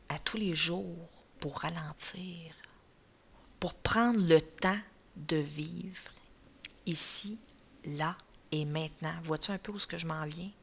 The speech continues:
où ce que je m'en vais ? De vivre le moment présent. Est-ce que tu te donnes le temps de vivre et d'apprécier les différents moments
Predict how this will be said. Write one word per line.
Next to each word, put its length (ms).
où 60
ce 60
que 100
je 80
m'en 180
vais ? 200
De 160
vivre 420
le 120
moment 580
présent. 400
Est-ce 280
que 260
tu 240
te 120
donnes 360
le 140
temps 320
de 140
vivre 600
et 100
d'apprécier 680
les 140
différents 540
moments 480